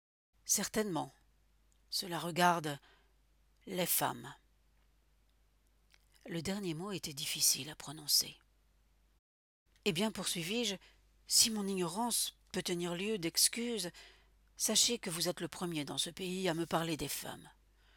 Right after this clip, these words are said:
ou du moins à vous risquer à prononcer le mot. Mais je suis curieux des coutumes et vous serez reconnaissant de bien vouloir m'instruire. » Je ne peux pas vous instruire.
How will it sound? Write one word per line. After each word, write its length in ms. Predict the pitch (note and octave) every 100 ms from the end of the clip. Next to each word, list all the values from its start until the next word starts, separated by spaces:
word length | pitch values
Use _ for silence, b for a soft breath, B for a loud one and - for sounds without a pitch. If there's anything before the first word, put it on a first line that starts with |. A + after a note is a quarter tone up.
| b b b
ou 80 | F#3
du 140 | E3
moins 180 | F#3 A3
à 60 | F3
vous 120 | D#3
risquer 480 | E3+ - A3+ G#3+ D#3
à 80 |
prononcer 500 | - F#3+ F3 D#3 -
le 140 | F3+ D#3+
mot. 240 | D#3+ D#3 - _ B B B B B B F#3
Mais 80 |
je 80 | G3
suis 180 | G3+ G#3
curieux 360 | - A3+ - F3+
des 140 | D#3+
coutumes 480 | - - - G#3 G3
et 140 | F#3 B B -
vous 80 | F#3+
serez 400 | A3 G3 G3 F#3
reconnaissant 640 | F#3+ A3 G3+ F#3+ - F#3
de 100 | D#3
bien 180 | D3+ F3+
vouloir 340 | D#3 D#3+ E3
m'instruire. » 720 | E3 E3 - - D3 C#3 C3+ - _ _ _ _ _ _ _ _ _ _ _ _ - b b _ -
Je 60 | E3
ne 100 | E3+
peux 140 | D#3+
pas 160 | - C3+
vous 200 | - -
instruire. 500 | C3 - C3+ C#3